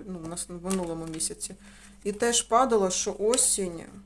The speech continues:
якщо не помиляюсь, осінь буде легше. І зараз теж каже, що осінь повинно вам бути легше.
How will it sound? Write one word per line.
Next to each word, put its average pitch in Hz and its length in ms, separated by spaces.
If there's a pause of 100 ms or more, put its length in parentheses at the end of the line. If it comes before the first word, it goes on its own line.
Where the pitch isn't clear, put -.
(340)
якщо 190 300
не 226 100
помиляюсь, 196 640
осінь 202 340
буде 185 280
легше. 170 520
І 180 80
зараз 208 380
теж 170 340
каже, 175 360
що - 240
осінь 185 480 (680)
повинно 208 420
вам 190 280
бути 180 300
легше. 180 640